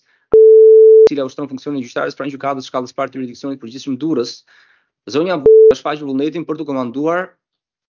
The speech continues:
në Këshillin Largjësor për pozicionin këshilltar në njësinë mbështetëse pranë komisioneve të përhershme. Me vendimin numër tridhjetë e tetë datë tridhjetë e një i parë dy mijë njëzet e katër të Këshillit, konkretisht në kreun e dy të tij është përcaktuar procedura që do të ndiqet nga Këshilli në këtë rast. Më konkretisht, Komisioni i Zhvillimit të Karrierës përgatit një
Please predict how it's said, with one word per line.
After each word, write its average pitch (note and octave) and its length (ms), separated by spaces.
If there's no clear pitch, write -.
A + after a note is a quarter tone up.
në A#2+ 80
Këshillin C#3+ 320
Largjësor B2 400
për C3 160
pozicionin C#3+ 400
këshilltar C3+ 400
në A#2+ 80
njësinë C3+ 300
mbështetëse C3 480
pranë B2 320
komisioneve A#2+ 420
të - 60
përhershme. - 420
Me C3 160
vendimin F3+ 320
numër F3+ 240
tridhjetë E3 220
e D#3 80
tetë D3 80
datë C#3 160
tridhjetë D3+ 180
e D3+ 60
një D3+ 80
i D3 80
parë C3 180
dy A#2+ 140
mijë B2+ 100
njëzet - 80
e B2 80
katër D3 240
të C3+ 140
Këshillit, D3+ 300
konkretisht A#2+ 440
në G#2+ 80
kreun C#3+ 220
e - 80
dy B2 160
të A#2 140
tij E3+ 100
është - 140
përcaktuar - 420
procedura C3+ 320
që C3+ 160
do B2 80
të A2+ 80
ndiqet C#3 400
nga B2 160
Këshilli C3 280
në G#2+ 120
këtë G#2+ 160
rast. - 320
Më D3+ 160
konkretisht, C#3+ 520
Komisioni C#3 360
i C3 40
Zhvillimit C#3+ 280
të - 80
Karrierës D#3 320
përgatit C3+ 320
një C3+ 100